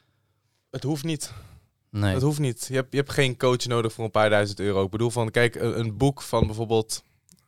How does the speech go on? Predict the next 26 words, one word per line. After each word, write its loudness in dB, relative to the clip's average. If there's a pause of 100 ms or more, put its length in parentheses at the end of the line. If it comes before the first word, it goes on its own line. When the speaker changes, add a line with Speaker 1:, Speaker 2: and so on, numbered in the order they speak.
(140)
Speaker 1:
noem, -8
noem -6
iemand -4
Steve -4
Jobs. 0 (300)
Speaker 2:
Ja. -4 (120)
Speaker 1:
Je -10
kan 2
zijn 4
manier 2
van -2
denken, 4
zijn, 2 (220)
zijn -4
visie, -4
zijn -2
levenswerk, 0
dat, -6
dat -6
kun -2
je 0
gewoon -10
kopen -4
voor -14
twintig -6
euro. -4